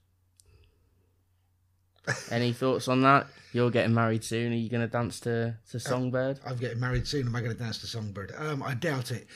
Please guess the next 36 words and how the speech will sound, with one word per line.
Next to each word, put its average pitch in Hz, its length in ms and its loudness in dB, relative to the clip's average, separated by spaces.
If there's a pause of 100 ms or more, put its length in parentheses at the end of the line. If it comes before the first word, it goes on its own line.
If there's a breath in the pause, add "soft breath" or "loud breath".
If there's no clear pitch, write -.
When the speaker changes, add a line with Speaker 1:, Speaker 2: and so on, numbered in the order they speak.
(200 loud breath)
Speaker 1:
Um, 196 240 0
no, 151 180 2
Songbird 170 540 4
<laughs> - 0 -
i-, 151 40 0
i-, 143 340 -2
it's 135 160 -6
one 170 120 -4
of 156 80 0
those 139 200 0
songs. 123 280 0
Now, 147 120 -2
this 165 160 -6
was 147 120 -4
written 196 200 2
by 170 80 2
Christine 139 440 -2
McVie, 113 320 -2
as 110 140 -4
said. 120 220 -4 (680)
It - 100 -4
was 117 120 0
actually 160 300 -4
a 135 60 -2
last-minute 160 520 -4
addition 131 340 -4
to - 80 -8
the 131 140 -4
album. 139 340 -4 (460 loud breath)
Um, 127 180 -2
it - 140 -8
found 190 300 -2
fame 175 280 -2
and 156 120 -4
adoration 143 640 -2 (100)
after 131 520 -8